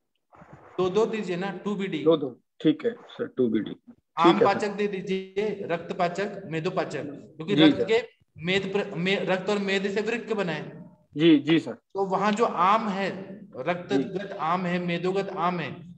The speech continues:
Speaker 1: उसका हम
Speaker 2: जी।
Speaker 1: पाचन कर देंगे, स्त्रोतस
Speaker 2: जी।
Speaker 1: खुल जाएगा ना आम
Speaker 2: जी, sir।
Speaker 1: पाचक से भी, तो अपने आप इनका blood सर्कुलेशन हो जाएगा kidneys में और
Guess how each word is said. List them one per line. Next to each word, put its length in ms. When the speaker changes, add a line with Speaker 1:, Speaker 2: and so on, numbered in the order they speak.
Speaker 1:
उसका 180
हम 80
Speaker 2:
जी। 60
Speaker 1:
पाचन 260
कर 220
देंगे, 560
स्त्रोतस 340
Speaker 2:
जी। 120
Speaker 1:
खुल 200
जाएगा 240
ना 320
आम 100
Speaker 2:
जी, 80
sir। 100
Speaker 1:
पाचक 220
से 100
भी, 260
तो 60
अपने 280
आप 120
इनका 180
blood 280
सर्कुलेशन 460
हो 80
जाएगा 200
kidneys 460
में 140
और 440